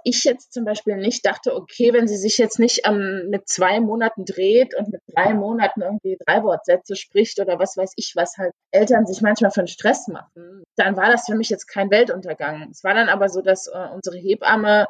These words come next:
äh, dann das erste Mal das Wort Entwicklungsverzögerung ausgesprochen hat und da habe ich natürlich schon Sorge gehabt. Denn es hat sich im Nachhinein, äh, wusste ich, das hat sich schon vorher gezeigt,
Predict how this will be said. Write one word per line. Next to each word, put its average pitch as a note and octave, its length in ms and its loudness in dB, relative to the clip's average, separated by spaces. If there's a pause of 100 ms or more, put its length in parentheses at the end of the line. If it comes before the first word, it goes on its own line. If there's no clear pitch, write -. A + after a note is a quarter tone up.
(280)
äh, - 80 -12 (140)
dann F#3+ 160 2
das F#3+ 160 0
erste G3 340 0
Mal F#3 160 2
das F#3+ 180 -2
Wort F3+ 160 0
Entwicklungsverzögerung B3+ 1080 2
ausgesprochen A#3+ 720 0
hat G#3+ 140 2
und F#3+ 120 -2
da F3 300 2 (640)
habe G3+ 140 0
ich G3+ 100 -8
natürlich F3+ 380 -6
schon A#3+ 280 2
Sorge A#3+ 320 0
gehabt. A#3+ 460 -8 (500)
Denn F#3 120 -2
es - 160 -2
hat G3+ 200 -2
sich - 280 0
im F#3 140 -8
Nachhinein, A3 960 0
äh, G3 340 4
wusste G3+ 400 0
ich, A3+ 100 2
das F3+ 200 0
hat F#3 160 -2
sich F#3+ 140 -4
schon F#3+ 200 0
vorher G3 340 2
gezeigt, F#3+ 560 0